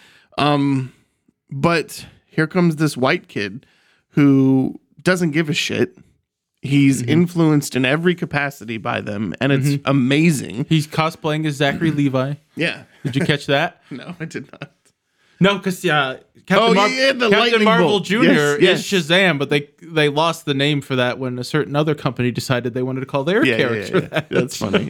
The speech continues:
Speaker 1: I did remember that. Um,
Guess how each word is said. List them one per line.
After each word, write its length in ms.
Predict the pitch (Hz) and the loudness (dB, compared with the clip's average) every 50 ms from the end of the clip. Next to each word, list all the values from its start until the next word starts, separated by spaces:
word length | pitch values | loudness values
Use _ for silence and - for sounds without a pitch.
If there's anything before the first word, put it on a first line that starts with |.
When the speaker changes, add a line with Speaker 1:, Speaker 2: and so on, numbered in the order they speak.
| - - | -6 -6
Speaker 1:
I 100 | - - | -6 -6
did 260 | - - 156 165 143 131 | -6 -6 -8 -8 -6 -6
remember 360 | 151 127 127 123 113 113 110 | -6 -6 -4 -6 -6 -6 -6
that. 200 | 107 113 113 - - _ _ _ _ _ _ _ _ - - _ _ _ _ _ _ _ _ - - | -6 -6 -8 -10 -12 _ _ _ _ _ _ _ _ -20 -20 _ _ _ _ _ _ _ _ -4 0
Um, 300 | - 196 208 208 208 | 2 2 4 2 2